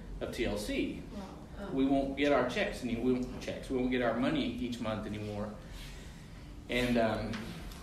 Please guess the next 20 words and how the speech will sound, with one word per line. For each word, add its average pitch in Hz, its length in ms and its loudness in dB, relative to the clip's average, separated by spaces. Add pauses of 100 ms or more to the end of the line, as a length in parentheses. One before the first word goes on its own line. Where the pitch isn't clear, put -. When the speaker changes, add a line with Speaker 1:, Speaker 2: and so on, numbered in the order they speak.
(160)
Speaker 1:
Net 117 160 0
Sonnet 117 320 0
thought, 113 360 2
"Well, 120 100 -4
that's 117 220 0
the 113 100 -2
end 113 100 -4
of 117 60 -4
my 104 100 -2
job," 104 500 -2 (180)
you 123 100 -6
know. 113 200 -4 (460)
Um, 113 260 -2
so 131 200 2
they 175 220 6
sort 185 220 2
of 135 80 0
had 139 100 2
a 104 140 0
double 117 560 2